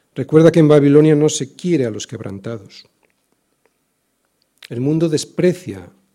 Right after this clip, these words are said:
a los quebrantados porque los quebrantados les parecen débiles y sin valor.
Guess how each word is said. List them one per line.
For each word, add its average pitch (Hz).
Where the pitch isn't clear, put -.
a 117
los 107
quebrantados 117
porque -
los 117
quebrantados 120
les 113
parecen 123
débiles 160
y 160
sin 143
valor. 120